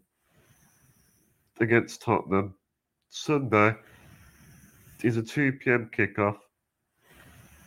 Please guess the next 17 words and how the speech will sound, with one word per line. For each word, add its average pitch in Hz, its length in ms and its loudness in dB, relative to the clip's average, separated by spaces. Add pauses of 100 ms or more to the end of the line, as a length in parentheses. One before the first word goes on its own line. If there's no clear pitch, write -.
(680)
It's 120 160 -2
going 117 240 -2
to 113 200 -14
be 113 340 4
a 110 40 4
big 120 400 -2
test, 107 440 0 (1600)
an 117 180 4
interesting 113 720 -2
game, 110 380 6 (1800)
and 117 120 4
a 117 40 0
battle 120 460 2
of 107 120 2
the 110 80 -2
High 110 300 2
Line. 107 420 2